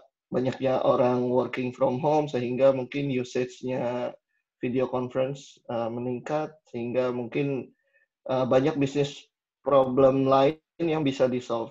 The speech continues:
Contohnya mungkin internet company, eh, harus meningkatkan kapabilitas mereka, akan bandwidth,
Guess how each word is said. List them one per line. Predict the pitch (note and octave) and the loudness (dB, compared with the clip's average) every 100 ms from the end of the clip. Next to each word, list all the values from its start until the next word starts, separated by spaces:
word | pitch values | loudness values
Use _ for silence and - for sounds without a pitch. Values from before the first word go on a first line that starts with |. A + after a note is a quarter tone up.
| - | -8
Contohnya | A2+ A#2+ A#2+ C3+ C3 A#2+ - | -8 -8 -4 -2 -2 -4 -8
mungkin | B2+ B2+ D#3 | -8 -4 -2
internet | D3 - C3 C3 B2+ | -2 -2 -2 -2 -2
company, | B2+ B2 B2 C3+ D3+ D3+ D#3+ D#3+ _ _ _ _ - | -4 -4 -4 -4 -4 -4 -6 -8 _ _ _ _ -6
eh, | B2 B2 A#2+ A#2 | -2 0 0 -2
harus | A#2+ B2+ C3 C#3+ C#3+ - - - _ | 0 0 2 -2 -2 -8 -18 -20 _
meningkatkan | B2+ B2+ B2 B2 B2+ - B2+ B2 | -6 -4 -2 -4 -6 -6 -4 -4
kapabilitas | A2+ A#2 A#2 A#2+ A#2 B2 - | -6 -6 -6 -6 -8 -10 -8
mereka, | B2+ D#3 D#3 B2+ A#2 | -6 -6 -4 -4 -4
akan | A#2+ A#2+ | -6 -4
bandwidth, | C#3 D3 C3+ C3 B2 | -4 -4 -4 -4 -4